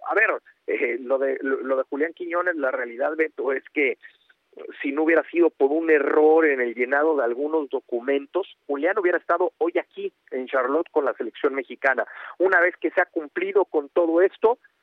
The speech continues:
para la, para la fecha fifa de, de noviembre estará, esa fecha fifa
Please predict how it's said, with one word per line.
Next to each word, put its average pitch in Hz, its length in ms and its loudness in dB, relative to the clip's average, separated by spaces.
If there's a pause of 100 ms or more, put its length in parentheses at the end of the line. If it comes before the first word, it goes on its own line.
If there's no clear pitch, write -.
(220)
para 113 220 -2
la, 107 240 -6 (140)
para 117 200 0
la 107 120 -2
fecha 143 280 -2
fifa 139 300 -2
de, 113 220 0
de 117 240 -4
noviembre 127 420 -2
estará, 120 440 0
esa 127 260 -4
fecha 143 300 -2
fifa 147 300 -6